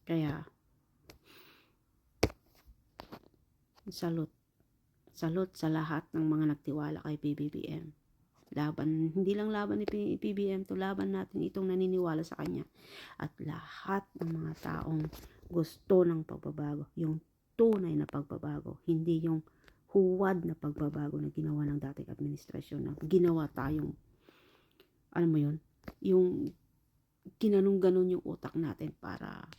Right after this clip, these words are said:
masabi natin na, "Oh, the change is coming." Yun pala, walang nangyari. Walang nangyari. Guys, walang nangyari.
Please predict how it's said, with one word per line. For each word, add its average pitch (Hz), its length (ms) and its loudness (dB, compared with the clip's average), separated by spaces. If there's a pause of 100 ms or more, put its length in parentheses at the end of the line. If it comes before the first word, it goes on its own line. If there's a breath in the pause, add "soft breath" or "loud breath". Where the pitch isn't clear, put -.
(100)
masabi - 460 -6
natin 156 360 -4
na, - 40 -12 (100)
"Oh, 151 160 -8 (2000)
the - 160 -8
change 147 500 -4
is - 220 -10 (100)
coming." - 480 -10 (540)
Yun 151 320 -6
pala, 143 320 -10 (320)
walang - 480 -10
nangyari. 160 720 -10 (720)
Walang - 240 -10
nangyari. 147 480 -8 (560)
Guys, - 400 -16
walang - 240 -8
nangyari. 196 320 -12